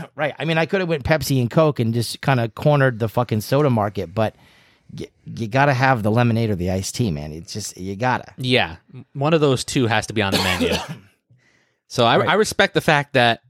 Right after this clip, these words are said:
Speaker 2: you had to take lemonade in that instance.
Speaker 1: I did. So you had beer, iced tea, Pepsi, water, slushies, and I countered with, uh, a cocktail, which, I mean, it could be whatever kind of alcoholic, hard alcohol beverage you wanna think of. It's just
Speaker 2: Yeah,
Speaker 1: general.
Speaker 2: a hard alcohol.
Speaker 1: Basically,
Speaker 2: Uh,
Speaker 1: like I said, basically he has all the beer, I have all the hard alcohol. So which, which side do you wanna be on?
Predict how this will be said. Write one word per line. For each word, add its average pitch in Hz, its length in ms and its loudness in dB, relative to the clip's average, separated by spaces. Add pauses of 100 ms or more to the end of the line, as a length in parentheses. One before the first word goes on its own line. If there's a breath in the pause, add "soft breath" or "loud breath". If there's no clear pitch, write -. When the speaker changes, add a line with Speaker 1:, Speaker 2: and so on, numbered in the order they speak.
(140)
Speaker 2:
you 113 200 -2
had 113 180 0
to 104 40 -14
take 113 220 0
lemonade 95 560 0
in 95 80 -8
that 87 140 -4
instance. 87 400 -8
Speaker 1:
I 113 40 0
did. 85 220 -6
So - 140 -6
you 127 80 4
had 110 160 0
beer, 160 300 4
iced 131 280 0
tea, 143 180 0
Pepsi, 123 380 -2
water, 110 300 0
slushies, 131 680 0
and 104 160 -4
I 120 360 0 (200)
countered 123 360 2
with, 113 400 0 (120)
uh, 98 260 -2
a 113 40 -12
cocktail, 135 560 2
which, - 460 -4
I 101 60 -10
mean, 110 360 -6
it 143 100 -20
could 117 140 -8
be 117 120 -4
whatever 113 320 0
kind 110 240 4
of 101 80 0
alcoholic, 98 640 2
hard 101 220 2
alcohol 92 460 0
beverage 92 400 -6
you 92 80 -8
wanna 85 280 -8
think 107 200 -4
of. 87 100 -8
It's 82 140 -8
just 101 140 -2
Speaker 2:
Yeah, 117 140 2
Speaker 1:
general. 87 380 0
Speaker 2:
a 139 40 -4
hard 110 280 2
alcohol. 90 480 -6
Speaker 1:
Basically, 131 240 2
Speaker 2:
Uh, - 20 4
Speaker 1:
like 131 120 4
I 131 40 4
said, 110 200 0
basically 123 300 2
he 127 100 6
has 120 160 4
all 120 80 4
the 104 100 2
beer, 120 260 4
I 101 140 0
have 107 180 0
all 104 120 2
the 101 60 0
hard 95 220 0
alcohol. 85 440 -6
So - 200 -6
which, 98 280 -4
which 117 260 -2
side 101 200 0
do 98 60 -4
you 104 120 0
wanna 82 160 -6
be 64 160 -14
on? 55 180 -16